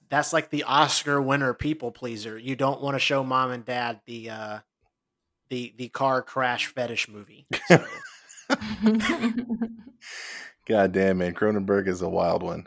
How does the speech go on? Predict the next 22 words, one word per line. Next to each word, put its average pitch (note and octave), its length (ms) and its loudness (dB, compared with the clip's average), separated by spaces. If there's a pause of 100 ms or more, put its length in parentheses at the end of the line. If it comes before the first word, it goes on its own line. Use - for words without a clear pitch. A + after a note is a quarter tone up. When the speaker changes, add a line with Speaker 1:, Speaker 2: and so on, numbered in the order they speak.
(120)
Speaker 2:
Um, G2+ 440 2 (1080)
Alex, A2+ 440 4
thanks B2+ 320 2
for, G#2 380 4
uh, F#2 260 6
thanks A2 220 0
for A2+ 100 2
joining F#2+ 320 4
us F2+ 180 0
on G2 80 4
our F2+ 120 2
little F#2 200 4
mini F#2 260 0
Cronenberg F2 520 0
odyssey E2+ 400 0
here. E2 320 -2 (640)
Um, F#2 420 4
you F#2 60 -4
got A#2 100 6
anything C#3 260 2
to B2+ 60 4
plug, A2+ 520 6